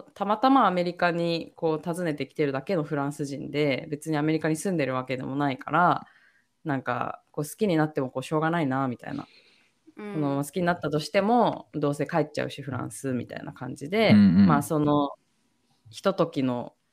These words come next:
Speaker 1: ちょっとした幸せをこう噛み締めようぐらいな感じで恋愛してるんだけど、なんか彼女はすごくこう現実主義というか、あの、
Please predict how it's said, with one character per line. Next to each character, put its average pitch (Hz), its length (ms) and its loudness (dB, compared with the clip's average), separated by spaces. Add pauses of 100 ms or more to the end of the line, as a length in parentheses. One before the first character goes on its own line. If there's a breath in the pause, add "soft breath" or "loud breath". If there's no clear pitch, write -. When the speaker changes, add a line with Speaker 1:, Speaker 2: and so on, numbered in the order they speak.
(640)
Speaker 1:
ち - 80 -8
ょ 147 40 -2
っ 147 40 -8
と 151 140 0
し 151 40 -6
た 165 80 -4
幸 160 360 4
せ 170 100 -2
を 160 80 2
こ 156 320 0
う - 20 -12
噛 165 60 -6
み 151 120 0
締 165 120 -6
め 165 140 0
よ 185 200 6
う 175 40 2
ぐ 160 80 2
ら 127 80 2
い 117 40 -2
な 135 80 -10
感 131 160 -8
じ 127 80 -4
で 131 60 -4
恋 139 120 0
愛 139 140 -2
し 151 60 -10
て - 100 -2
る 139 120 -2
ん - 20 -8
だ - 80 -12
け 147 140 -8
ど、 208 400 2 (1300 soft breath)
な 160 80 0
ん - 20 0
か 143 80 -6
彼 262 300 4
女 226 120 6
は 254 120 6
す 254 120 -2
ご 190 140 0
く 160 100 -12
こ - 140 -2
う 147 60 2
現 175 240 4
実 175 240 -2
主 185 140 -2
義 147 180 -2
と - 80 -4
い 120 100 -4
う 113 80 -6
か、 127 460 -2 (680)
あ 139 200 -6
の、 - 260 -8